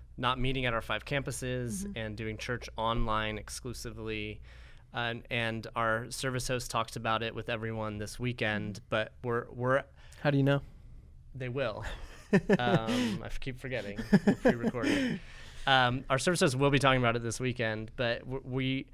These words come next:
Speaker 1: we still want people to gather, um,
Speaker 2: Mm-hmm.
Speaker 1: to the degree that people feel like it's, they're comfortable with still gathering with a small group of people
Speaker 2: Mm-hmm.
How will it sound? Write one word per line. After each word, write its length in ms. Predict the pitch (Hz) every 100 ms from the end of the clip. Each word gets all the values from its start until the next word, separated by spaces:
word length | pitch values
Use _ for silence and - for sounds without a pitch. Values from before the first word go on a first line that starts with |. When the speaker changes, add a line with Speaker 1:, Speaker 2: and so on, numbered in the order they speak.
| - - - -
Speaker 1:
we 220 | 147 220
still 340 | - - 247
want 240 | 196 151 156
people 260 | 165 147
to 80 | 123
gather, 680 | 104 120 110 127 156 180 175 - -
um, 180 | 131 127
Speaker 2:
Mm-hmm. 60 | 208
Speaker 1:
to 120 | -
the 100 | 139
degree 320 | 143 131 139 151
that 200 | 156 -
people 320 | 147 135 131
feel 240 | - 131
like 260 | 123 120 -
it's, 640 | 127 120 - - - - - - - -
they're 100 | 131
comfortable 480 | 123 135 135 147 147
with 120 | 135 127
still 220 | - 131
gathering 480 | 123 117 123 120 117
with 100 | 110
a 60 |
small 420 | 104 - 117 107
group 220 | 120 139 147
of 120 | 127
people 520 | 147 143 151 151 160
Speaker 2:
Mm-hmm. 120 | 175